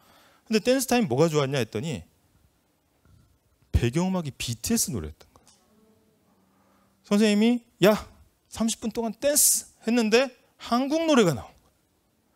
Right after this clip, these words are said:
근데 그 노래가 중간에 한국 가사가 나오는 노래였어요.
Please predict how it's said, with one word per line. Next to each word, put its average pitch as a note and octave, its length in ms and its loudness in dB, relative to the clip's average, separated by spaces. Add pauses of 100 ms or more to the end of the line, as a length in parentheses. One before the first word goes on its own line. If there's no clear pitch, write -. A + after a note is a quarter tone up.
(480)
근데 G#3+ 200 -2
그 G3+ 260 2
노래가 C#3 360 2
중간에 G3+ 580 0
한국 C#4+ 400 -4
가사가 G3+ 320 2
나오는 G#2 280 -2
노래였어요. D#2 400 -14